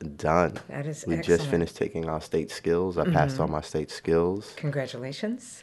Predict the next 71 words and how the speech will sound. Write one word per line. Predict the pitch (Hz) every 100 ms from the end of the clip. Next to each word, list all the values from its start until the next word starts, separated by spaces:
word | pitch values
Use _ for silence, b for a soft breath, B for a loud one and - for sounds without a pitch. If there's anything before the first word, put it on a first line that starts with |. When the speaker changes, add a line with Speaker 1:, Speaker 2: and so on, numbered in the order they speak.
| _
Speaker 1:
The | 87
remac, | 113 147 143 131
I |
feel | 135 165
pretty | 127 120
good. | 120 85 87
The |
guys | 90 104 120 113
that | 117
I | 110
work | 113 117 120
with, | 120 117
the | -
three | 110 117
guys | 110 107
that | 98
sit | - 101
around | 98 95
me, | 98 98
these | 90 95
guys | 92 90 90 82
are, | 82 80 78
they're | 80
great. | 80 82 80 -
They | 85 82
keep | - 92
me | 87
on | 85 85
my | 82 82
game, | 85 87
and | 82
I | 73
keep | - 76
them | 82 82
on | 80
their | 80 82
game, | 80 82 80
Speaker 2:
You | 190
guys | 180 165
Speaker 1:
especially | 170
when | 156
it |
comes | 160
Speaker 2:
practice | 180
Speaker 1:
to | 156
Speaker 2:
with | 202
each | 208
other? | 214 226 - -
Speaker 1:
All | 85 -
day | - -
long. | 78 76 82
Speaker 2:
Oh, |
okay. | 139 127 -
Speaker 1:
All | 82
day | 82
long. | 80 76
We |
text | 78 92 -
each | 85 -
other | 87
all | 85 85
day, | 85 80 - _
all | 90 80
day | 80 80
long. | 78
These | 78 80
guys | 82 78
are |
great. | 78 80 73 - _ -
Speaker 2:
That's | 185 196
excellent. | - 160 - 180 139